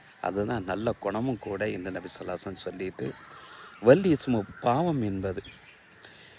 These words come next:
எந்த ஒரு செயலை செய்யும் போதும் மஹா கஃபி நப்சிக, உன்னுடைய உள்ளத்திலே ஒரு தடுமாற்றம் ஏற்படும், இதை செய்யலாமா செய்ய வேண்டாமாங்கிற அந்த சிந்தனை வரும்.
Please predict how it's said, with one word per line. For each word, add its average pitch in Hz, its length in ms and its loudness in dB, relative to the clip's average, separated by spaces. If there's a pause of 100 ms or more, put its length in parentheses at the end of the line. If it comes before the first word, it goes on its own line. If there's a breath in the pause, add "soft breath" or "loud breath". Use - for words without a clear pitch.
(140 loud breath)
எந்த 175 360 8
ஒரு 139 200 8
செயலை 135 400 4
செய்யும் 123 460 0
போதும் 110 400 2 (220)
மஹா 117 300 2 (100)
கஃபி 104 280 -4
நப்சிக, 95 300 -8
உன்னுடைய 98 440 -2
உள்ளத்திலே 147 520 -2
ஒரு 123 240 2
தடுமாற்றம் 104 540 -4
ஏற்படும், - 380 -8 (560 loud breath)
இதை 95 140 2 (100)
செய்யலாமா 107 580 2
செய்ய 104 380 0
வேண்டாமாங்கிற 101 640 -2
அந்த 95 240 -6
சிந்தனை 110 480 -4
வரும். 90 280 -12